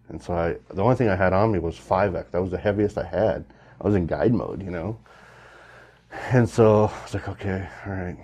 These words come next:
So I cast it back out there. I put an articulated fly on, a little bigger, and cast it back, and he just smoked it.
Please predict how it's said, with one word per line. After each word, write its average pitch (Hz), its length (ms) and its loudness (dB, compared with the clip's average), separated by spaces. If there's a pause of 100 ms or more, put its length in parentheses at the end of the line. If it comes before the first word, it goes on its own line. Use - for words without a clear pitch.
(140)
So 90 400 -4 (440)
I 90 80 -2
cast 98 300 2
it 90 80 0
back 92 200 2
out 92 180 2
there. 90 100 2
I 85 40 0
put 110 160 2
an 98 40 6
articulated 95 640 2
fly 82 260 2
on, 85 300 -2 (120)
a - 60 -4
little 101 120 4
bigger, 90 420 0 (500)
and - 100 -14
cast 110 200 2
it - 20 -4
back, 85 220 0
and 92 160 -6
he 85 60 -6
just 78 500 -6 (180)
smoked - 300 -20
it. - 60 -20